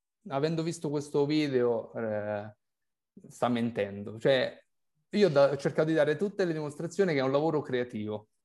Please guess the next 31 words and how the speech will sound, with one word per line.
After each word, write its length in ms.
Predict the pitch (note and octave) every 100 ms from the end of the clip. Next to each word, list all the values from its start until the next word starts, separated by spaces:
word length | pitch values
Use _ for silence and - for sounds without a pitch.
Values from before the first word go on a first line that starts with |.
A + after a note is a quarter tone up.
| _
fatto 320 | E3 E3+ E3
di, 420 | C#3+ C3 A#2+ - _ _ _ _ -
di, 500 | C#3 B2+ B2+ C3+ C3+
di, 400 | C#3 C3+ A#2+ B2
mm, 180 | B2 A#2+
componenti 840 | - C3 C3+ D3 D#3 D#3 E3+ D#3
di 120 | C3
creatività 460 | B2 B2 A2 A#2+ A#2+
personale, 800 | A#2+ - C#3+ C3+ D3 D3+ D3+ D3+
di 100 | C#3
componenti 500 | B2 A2+ B2 B2 B2
umane, 680 | B2 C#3 C#3 C#3 C#3+ C#3 - _ _ _ _ _
di 160 | B2+ C3+
contaminazione 800 | C3+ B2+ B2+ B2+ B2+ - C3+
umana, 580 | B2+ C#3 C#3+ D3 D3 C#3+ - _ _ _ -
come 360 | - B2+ B2 A#2+
hai 180 | A#2+
detto 260 | A#2+ B2 B2
tu 100 | A#2+
la 80 | A#2
musica, 640 | C3 C#3+ C3+ C3+ C#3 C#3+ C3+
come, 500 | B2 A#2+ A#2+ A#2 A#2
eh, 20 |
abbiamo 560 | A2+ A2+ A2+ A2 A#2 A#2
detto 220 | A2+ A2+
la 80 | A2+
letteratura, 800 | A#2 A#2+ A#2 C#3 C3 C3+ C3+ - _ _ _ _ _
eh, 240 | C#3 A2+ -
qualsiasi 340 | C#3 F#3 D3
cosa. 400 | C#3+ A2+ G#2+ G#2+
Quindi 280 | C#3+ D#3+